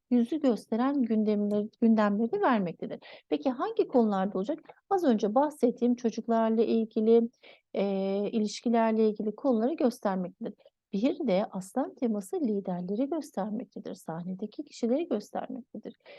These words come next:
Sinema, tiyatro gibi kişi, eee, gündemdeki kişileri göstermektedir. Belki buradaki kişilerle ilgili ikilemde kalmak, ikinci bir yüzünü göstermekle ilgili bir gündem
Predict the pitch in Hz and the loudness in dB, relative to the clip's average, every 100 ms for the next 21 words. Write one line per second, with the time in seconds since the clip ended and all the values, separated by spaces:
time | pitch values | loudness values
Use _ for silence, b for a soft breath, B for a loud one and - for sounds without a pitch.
0 | B _ - - 214 220 214 214 220 214 | B _ -10 -4 -2 0 0 -2 -4 -4
1 | 208 - 294 294 269 202 233 294 294 - | -4 -4 -4 -2 0 2 2 0 -6 -10
2 | 185 - - 190 208 - - - - 214 | -8 -6 -6 -4 -6 -6 -10 -12 -10 -8
3 | 208 208 208 208 202 202 214 320 254 - | -4 -2 0 -2 -2 -4 -6 -2 -2 -4
4 | - 208 269 403 226 - - - 214 - | -4 0 2 2 -2 -4 -6 -6 -10 -12
5 | 220 B B _ - 262 277 269 208 240 | -12 B B _ 0 0 0 -2 0 0
6 | 440 415 277 226 - - - 427 370 220 | 0 -2 -2 -4 -6 -10 -8 -2 0 0
7 | 226 277 - - 220 214 233 269 269 240 | -2 -4 -4 0 0 2 2 0 0 2
8 | 240 240 240 - - 208 202 294 339 262 | 4 2 0 -10 -4 -4 -2 -2 2 2
9 | 208 214 208 208 196 190 208 220 311 - | 2 -2 -2 -2 -4 -4 -4 -2 -4 -4
10 | 190 185 214 233 320 233 220 349 | -6 -6 -6 -4 -4 -2 -2 -4